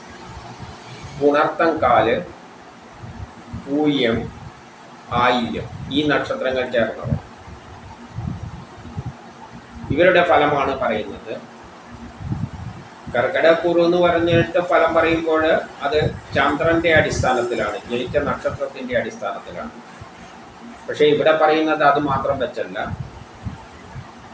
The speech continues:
ജനിച്ച മാസവും കൂടി നോക്കിയാണ്, അതായത് സൂര്യനെ അടിസ്ഥാനമാക്കിയാണ്, ചന്ദ്രനെയും സൂര്യനെയും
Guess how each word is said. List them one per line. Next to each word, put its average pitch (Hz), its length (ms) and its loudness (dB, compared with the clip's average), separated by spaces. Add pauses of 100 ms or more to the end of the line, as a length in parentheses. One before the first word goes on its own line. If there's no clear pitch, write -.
(1000)
ജനിച്ച 143 380 6 (640)
മാസവും 151 680 0
കൂടി 143 180 0 (120)
നോക്കിയാണ്, 113 540 -2 (140)
അതായത് 127 340 2 (120)
സൂര്യനെ 139 500 0 (100)
അടിസ്ഥാനമാക്കിയാണ്, 110 800 -4 (160)
ചന്ദ്രനെയും 139 640 0 (520)
സൂര്യനെയും 139 580 0